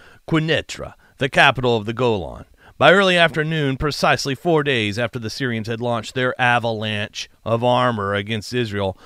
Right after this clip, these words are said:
not a single one of their tanks remained within the original Israeli-held territory.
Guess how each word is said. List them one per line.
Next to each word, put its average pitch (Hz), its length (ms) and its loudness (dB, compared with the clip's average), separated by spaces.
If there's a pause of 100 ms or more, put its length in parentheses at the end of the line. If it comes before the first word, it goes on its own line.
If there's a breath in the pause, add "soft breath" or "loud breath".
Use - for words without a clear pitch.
(180 loud breath)
not 131 200 0
a 123 60 -2
single 156 400 -4
one 135 220 2
of 113 100 -4
their 110 140 0
tanks 113 400 -6
remained 107 420 -4
within 113 360 -4
the 104 180 -4
original 110 500 -4
Israeli-held 104 960 -4
territory. 92 640 -8